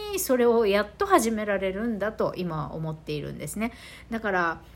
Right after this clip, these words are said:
心のケアはもちろんしていくけれども、今はまず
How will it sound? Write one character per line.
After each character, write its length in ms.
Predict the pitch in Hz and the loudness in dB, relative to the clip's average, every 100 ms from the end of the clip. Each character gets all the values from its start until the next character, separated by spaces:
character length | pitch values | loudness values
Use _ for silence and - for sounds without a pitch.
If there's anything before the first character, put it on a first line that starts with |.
| - | -10
心 320 | - 311 359 370 | -2 4 6 6
の 140 | 381 | 4
ケ 160 | 381 403 | 4 6
ア 160 | 311 | 6
は 120 | 214 | 4
も 160 | 180 214 | 2 -2
ち 120 | 285 | 0
ろ 100 | 233 | 0
ん 100 | 185 | 2
し 120 | - | -2
て 220 | - 269 240 | 2 2 4
い 60 | |
く 180 | 277 330 | 0 2
け 140 | 311 | 4
れ 140 | 285 233 | 4 4
ど 100 | 202 | 2
も、 260 | 285 277 - - - | 2 2 -2 -16 -4
今 260 | 277 262 220 | 2 4 4
は 60 | 208 | 4
ま 160 | 233 | 2
ず 240 | 202 160 | 2 -4